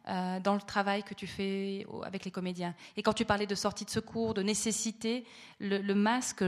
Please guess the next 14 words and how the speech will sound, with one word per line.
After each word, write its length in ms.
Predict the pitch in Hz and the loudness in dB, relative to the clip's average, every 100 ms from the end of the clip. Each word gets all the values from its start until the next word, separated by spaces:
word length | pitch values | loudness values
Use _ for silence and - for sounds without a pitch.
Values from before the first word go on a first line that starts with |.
| 185 196 | 2 2
joue 240 | 185 240 | 0 4
un 120 | 220 | 4
rôle 300 | 202 233 247 | 4 4 4
par 140 | 226 185 | 2 0
rapport 380 | 185 202 214 190 | 0 0 0 0
à, 160 | 175 - - - - | -2 -6 -18 -18 -14
à, 560 | - - - - - - | -6 -4 -4 -6 -2 -2
à 40 | 185 | 0
cette, 240 | 202 185 | -2 -2
au 80 | 202 | -4
fait 140 | 214 | -2
de 100 | 196 | -2
se 140 | 185 202 | -2 0
perdre. 520 | 262 302 294 196 | 2 4 2 0